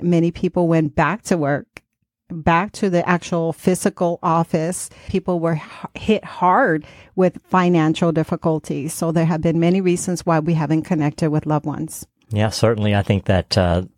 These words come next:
Speaker 2: uh, what we're talking about is a multifactorial issue. There's certainly lots of reasons why people become isolated and lonely. Uh,
Speaker 1: Yep.
Speaker 2: and so it takes a, a,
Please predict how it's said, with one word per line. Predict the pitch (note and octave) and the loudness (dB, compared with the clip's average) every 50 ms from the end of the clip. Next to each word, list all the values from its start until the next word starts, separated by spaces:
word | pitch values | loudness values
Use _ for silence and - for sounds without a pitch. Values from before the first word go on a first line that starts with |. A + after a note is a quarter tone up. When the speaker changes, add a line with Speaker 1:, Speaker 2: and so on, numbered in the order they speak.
| _ - | _ -2
Speaker 2:
uh, | G2 F#2+ F2 E2+ F2 F2 | -2 0 0 0 0 -2
what | E2+ D#2+ E2 G2 G2 - | -2 -4 -2 -2 -2 -2
we're | F#2 F#2 | -2 -2
talking | - - F#2+ F#2 - G2 | -2 0 0 0 0 0
about | F2+ E2 E2 F2 E2+ | 0 2 2 0 0
is | E2 - | -2 -2
a | F2+ | -2
multifactorial | F2 E2+ E2 - - G2 - - F2 - - - G#2 F#2+ F#2 F2+ F2 F#2 - _ _ _ _ _ _ _ | -4 -4 -6 -8 -10 -10 -10 -10 -10 -10 -8 -4 -2 -2 0 0 -2 -4 -6 _ _ _ _ _ _ _
issue. | - G#2 - - - G2+ G2+ - _ _ _ _ - | -4 -4 -4 -2 -4 -4 -6 -8 _ _ _ _ -2
There's | A2 F#2+ - | 0 0 2
certainly | - B2+ B2 A2 F#2+ F2+ | 2 2 0 0 0 -2
lots | F2+ F2 E2+ - - | 0 0 -2 -2 -4
of | F2+ | -4
reasons | F2 F#2 E2 E2+ E2+ E2+ - - | -4 -2 -2 -2 -4 -4 -4 -4
why | F#2+ F2 E2+ E2 D#2+ D2+ - - - - - - - - | -4 -2 -2 -2 -4 -6 -10 -16 -20 -20 -20 -20 -20 -6
people | - - G#2 - - F2 | -4 -2 -2 0 0 -2
become | D#2 - - - G2 F#2 E2+ E2 E2 E2+ - | -2 -2 0 0 2 2 2 0 -2 -2 -2
isolated | - F#2+ F2 - - F#2 F2 F2 F2 E2+ E2 | 0 0 0 0 -2 -2 -2 -2 -2 -2 -4
and | E2 E2 E2 | -4 -4 -2
lonely. | E2 E2+ F2 F2 G2 G2+ G#2+ - - _ - _ _ _ _ _ - | -2 -2 -2 -2 -2 -2 -4 -8 -12 _ -20 _ _ _ _ _ -8
Uh, | G2 F2 D#2+ E2+ D#2+ E2 | -4 -4 -2 -4 -4 -6
Speaker 1:
Yep. | F2 - - | -8 -8 -4
Speaker 2:
and | G#2+ F#2 F2 E2+ E2 E2 D#2 - - - | -2 -2 0 0 -2 -4 -6 -10 -14 -12
so | - - G#2 F2+ | -4 0 2 2
it | F#2+ - | 2 2
takes | - G2 F#2 - - | 2 0 0 2 2
a, | F#2+ F2 F2 - - | 0 0 0 -2 -4
a, | - G#2+ G2 - - | -2 -2 -2 -2 -4